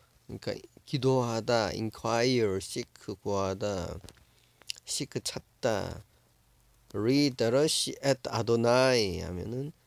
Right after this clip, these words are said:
어, 여호와를 구하는, 어, 구하는 그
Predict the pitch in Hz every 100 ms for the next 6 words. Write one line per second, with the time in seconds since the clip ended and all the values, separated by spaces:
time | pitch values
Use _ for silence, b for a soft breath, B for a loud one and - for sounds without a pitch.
0 | _ - 104 95 b b _ 117 127 143
1 | 151 131 123 160 143 - 107 104 107 120
2 | 127 113 92 90 - _ _ - 117 127
3 | - - 117 104 101 101 120 143 160 -
4 | _ _ - 165 180 131